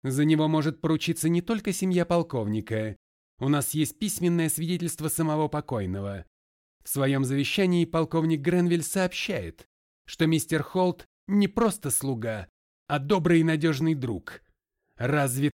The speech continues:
так, господа, отзываются о непорядочных работниках?» Он ткнул пальцем в эти строки. Блайт прочел их и передал документы присяжным. Я увидел,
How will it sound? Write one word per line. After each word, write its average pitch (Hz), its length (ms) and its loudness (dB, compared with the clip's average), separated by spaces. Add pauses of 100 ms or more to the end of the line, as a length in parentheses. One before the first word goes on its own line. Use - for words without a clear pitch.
так, 208 220 0
господа, 123 540 0
отзываются 123 600 -2
о 131 60 0
непорядочных 131 720 -2
работниках?» 139 760 -2 (920)
Он 98 200 -6
ткнул 95 340 -8
пальцем 160 420 -6
в 135 40 -6
эти 131 180 -8
строки. - 560 -12 (760)
Блайт 95 380 -4
прочел 175 420 -6
их - 220 -10 (240)
и 131 80 -6
передал 202 400 -2
документы 147 480 -4
присяжным. 71 720 -8 (680)
Я 87 240 -4
увидел, 151 480 -4